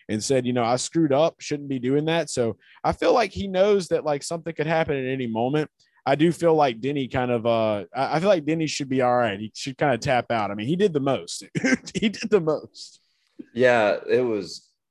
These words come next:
Speaker 2: I, I just can't get over how, how entertaining it was to watch that. And there's people pissed off saying, uh, "nascar should have black flagged Denny. Like, this is ridiculous."
Speaker 1: Oh, I'm
Speaker 2: The,
Speaker 1: sure.
Speaker 2: at the end of the day, I mean, he didn't,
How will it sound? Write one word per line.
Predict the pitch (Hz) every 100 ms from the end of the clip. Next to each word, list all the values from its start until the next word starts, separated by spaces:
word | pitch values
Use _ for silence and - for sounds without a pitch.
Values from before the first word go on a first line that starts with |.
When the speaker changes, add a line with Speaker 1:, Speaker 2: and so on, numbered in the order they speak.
| _ -
Speaker 2:
I, | 107
I | 110 107 107
just | 101 80
can't | - 101
get | 90
over | 95 87 85
how, | 85 76 - 95
how | 92 87
entertaining | 87 85 - 90 87 80
it | 76
was | 80 76
to | 80
watch | 80 78 - -
that. | 80 78
And | 101
there's | 117
people | - 131 - 92
pissed | - 95 -
off | 85 82 82
saying, | 85 82 80 - _ _ _ _ _ _ _ -
uh, | 87 85 85
"nascar | 95 95 - 95
should | 85 80
have | -
black | 104 95 -
flagged | 98 90 87 - -
Denny. | 95 90 85
Like, | 82
this | 110 -
is | 82
ridiculous." | 82 92 90 - 90 87 85 - _ _ - -
Speaker 1:
Oh, |
I'm | 90
Speaker 2:
The, | 110
Speaker 1:
sure. | - 107
Speaker 2:
at | 104 92
the | 143
end | 170
of | 135
the |
day, | 101 113 127 92
I |
mean, | 92 92
he | 95
didn't, | 113 139 101